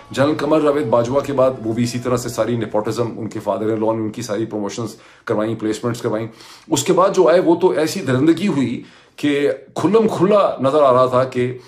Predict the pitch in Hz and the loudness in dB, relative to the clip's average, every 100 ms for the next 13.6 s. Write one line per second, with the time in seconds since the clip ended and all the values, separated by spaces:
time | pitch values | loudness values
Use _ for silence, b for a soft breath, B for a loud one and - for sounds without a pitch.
0 | B B 113 113 127 175 180 - 151 131 | B B 0 2 4 2 0 0 0 0
1 | 127 123 120 147 127 143 175 196 175 - | -4 -4 -8 -12 -8 0 2 2 -2 -2
2 | - 147 127 104 120 123 123 117 110 110 | -4 -4 -4 -4 -4 -2 -2 -2 -4 -4
3 | 117 104 107 107 B B B 151 135 165 | -4 -6 -6 -8 B B B -4 -2 0
4 | 180 131 151 170 123 123 156 156 156 147 | 0 0 0 2 2 2 0 -2 -6 -4
5 | 165 170 143 160 175 175 127 120 127 139 | -4 -4 -4 -2 -2 -2 0 -2 0 -6
6 | 123 120 104 B B B 143 147 131 117 | -4 -6 -6 B B B -2 0 -2 0
7 | 180 175 - 147 151 156 151 - 135 147 | 0 0 -2 0 0 0 -2 -2 -4 -2
8 | 170 143 151 139 127 156 135 113 123 160 | -2 -4 -4 -2 0 0 0 -2 -4 -2
9 | 151 143 135 B B - 139 165 160 - | -2 0 -2 B B -8 -2 0 0 -2
10 | 185 196 233 190 180 170 131 147 135 123 | -2 -2 0 2 2 2 0 0 -2 -4
11 | B B - 120 139 117 123 131 127 104 | B B -8 -6 -6 -2 0 0 -2 0
12 | 113 110 113 117 143 127 120 117 123 120 | 0 0 -2 -4 -4 -2 -2 -2 -4 -4
13 | 117 113 117 110 110 123 | -2 0 0 0 0 -4